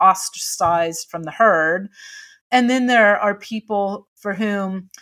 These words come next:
the sexism is so ingrained, they don't even see it. I mean, you don't see what you're not looking for. And if this is just, you know, if talking about women's bodies is just a part of your daily,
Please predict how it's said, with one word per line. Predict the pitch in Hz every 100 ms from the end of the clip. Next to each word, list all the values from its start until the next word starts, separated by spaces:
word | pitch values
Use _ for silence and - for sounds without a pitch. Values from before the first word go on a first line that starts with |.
| _ _
the | 196 190 175 170 165 - _ _ -
sexism | - 254 254 - 214 190 185
is | 185
so | - - 277 277 254
ingrained, | 196 185 196 247 302 262
they | 196 185
don't | 214 214
even | 202 175
see | 170 - - 214
it. | 143 - -
I |
mean, | 190 185
you | 185
don't | 185 180
see | - 220 214
what | 180 180
you're | 185
not | 170 -
looking | 262 285 247
for. | - 175 170 165
And | 190 185 185 - - - _
if | 226 226
this | 247 262 247
is | 185
just, | - 226 226 - - _ -
you | 220
know, | 185 180 180 214
if | 202 - _ _
talking | - 220 226 226 190
about | 185 190 170
women's | 202 208 180 170
bodies | - 196 247 175 175 175
is | 170
just | - 196 -
a |
part | - 208 208
of | 196 175
your | 175 165 165
daily, | 185 190 185 175 165 170